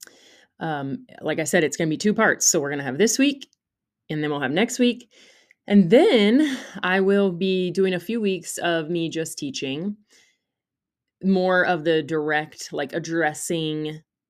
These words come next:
the most common incorrect theology that I see in the women that I work with, and a little more Bible study-ish.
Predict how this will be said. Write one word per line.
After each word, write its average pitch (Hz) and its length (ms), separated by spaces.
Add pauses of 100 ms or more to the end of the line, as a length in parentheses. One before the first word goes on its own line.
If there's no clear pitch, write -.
(540)
the 170 160
most 160 380
common 147 680
incorrect 165 800
theology 135 880 (280)
that 143 120
I 135 100
see 135 480
in 143 80
the 139 80
women 131 460
that 139 100
I 135 60
work 135 240
with, - 340
and 135 300
a - 20 (600)
little 165 140
more 151 120
Bible 139 320
study-ish. 135 1000